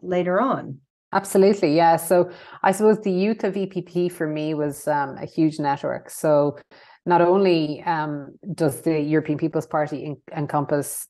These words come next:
Speaker 2: E U member states, but also, you know, other European countries that are not yet in the E U. Um, so I would have made a lot of connections in the Balkans, for example, and
Speaker 1: Mm.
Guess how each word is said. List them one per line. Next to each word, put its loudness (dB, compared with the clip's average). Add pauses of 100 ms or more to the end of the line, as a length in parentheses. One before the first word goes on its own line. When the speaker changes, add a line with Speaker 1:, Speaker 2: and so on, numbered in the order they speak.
(140)
Speaker 2:
E 4
U 6
member -2
states, -4
but -6
also, 0 (400)
you -8
know, -2
other 6
European 2
countries -8
that -4
are 0
not -4
yet -2 (340)
in -2
the 0
E -2 (260)
U. -8 (240)
Um, -4 (480)
so 6
I 0
would 2
have -6
made -4 (120)
a -4
lot 4
of -4
connections -6
in -8
the -6
Balkans, 0
for -6
example, 0
and -6
Speaker 1:
Mm. -6